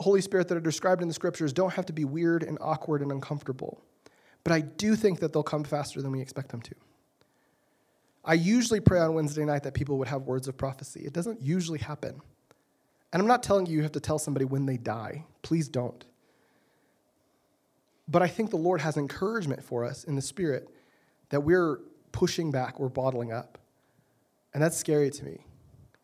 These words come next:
If I've made anything clear today, I'm not a confrontational person, and I don't like, "Guys, the Lord has spoken to me, and I've said it to someone, and I was wrong, <laughs> and I'm still here." Jesus didn't take away my salvation.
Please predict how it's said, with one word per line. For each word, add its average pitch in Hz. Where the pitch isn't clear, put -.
If 143
I've 170
made 175
anything 165
clear 156
today, 123
I'm 151
not 156
a -
confrontational 135
person, 127
and 127
I 139
don't 147
like, 139
"Guys, 170
the 143
Lord 190
has 185
spoken 220
to 143
me, 135
and 170
I've 170
said 226
it 226
to 170
someone, 151
and 143
I 196
was 214
wrong, 160
<laughs> -
and 165
I'm 202
still 196
here." 175
Jesus 190
didn't 208
take 185
away 180
my 175
salvation. 156